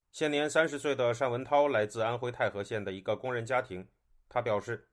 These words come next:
他的朋友多是在工人家庭长大的，其中也有一些比他年龄小几岁的人。他谈到了这些比他年轻的朋友的就业情况，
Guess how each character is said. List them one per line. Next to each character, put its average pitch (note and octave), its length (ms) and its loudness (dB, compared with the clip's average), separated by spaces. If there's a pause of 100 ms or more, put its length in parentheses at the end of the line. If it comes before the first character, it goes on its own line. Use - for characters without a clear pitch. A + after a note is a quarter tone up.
他 C#3 140 -2
的 C#3+ 80 2
朋 A#2 220 -4
友 C3+ 280 0
多 A#2+ 160 -2
是 A#2 140 -8
在 G#2+ 160 0
工 C#3 180 -2
人 A#2+ 120 -2
家 C3 160 0
庭 B2+ 120 -10
长 F#2 200 -4
大 A#2 180 2
的， - 140 -8 (400)
其 - 120 -10
中 E3+ 160 -2
也 D#3+ 120 0
有 C3+ 120 2
一 B2+ 140 -4
些 C3 220 -4
比 A2 180 -10
他 B2 140 -2
年 B2 160 -4
龄 B2+ 120 -8
小 A#2+ 220 0
几 A#2+ 140 -10
岁 G#2 180 -6
的 F#2 80 0
人。 F#2 260 -8 (400)
他 A2+ 160 -2
谈 A2+ 200 -2
到 B2 100 2
了 G#2+ 100 0
这 A2+ 160 -4
些 B2 160 -4
比 G2+ 140 -8
他 A2+ 140 -4
年 A#2 180 -6
轻 D3+ 180 -10
的 C3+ 140 0
朋 G#2 180 -6
友 G#2+ 140 -4
的 G2 140 -2
就 A2+ 120 -8
业 G#2 160 -4
情 G2 200 -14
况， A2 200 -2